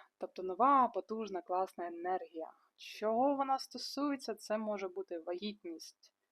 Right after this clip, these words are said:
нові відносини, оновлення здоров'я, переїзд,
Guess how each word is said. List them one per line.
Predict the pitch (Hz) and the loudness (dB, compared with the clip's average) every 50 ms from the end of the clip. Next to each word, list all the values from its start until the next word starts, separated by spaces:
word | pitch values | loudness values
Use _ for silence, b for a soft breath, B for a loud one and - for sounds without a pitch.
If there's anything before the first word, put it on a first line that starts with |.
| _ _ _ _ _ _ _ _ _ _ | _ _ _ _ _ _ _ _ _ _
нові | 180 170 175 180 185 214 233 233 | -6 -2 -2 0 0 2 2 2
відносини, | 226 226 208 208 202 185 170 - - 165 160 156 - - - _ _ _ _ _ _ _ _ _ _ - | 2 0 0 0 0 0 -2 -4 -6 -10 -10 -10 -12 -14 -18 _ _ _ _ _ _ _ _ _ _ -2
оновлення | 180 185 196 202 214 226 233 226 226 226 226 226 226 214 | 0 0 2 4 4 4 4 4 0 -2 -2 -4 -6 -6
здоров'я, | 202 - 214 208 214 202 190 175 165 165 160 - - - - - _ _ _ _ _ _ | -4 -2 0 2 4 4 2 2 -2 -4 -6 -6 -8 -10 -14 -18 _ _ _ _ _ _
переїзд, | 196 196 208 233 233 220 208 190 170 160 - - - - _ - - | 4 6 6 6 4 2 2 -2 -4 -6 -8 -14 -20 -20 _ -20 -20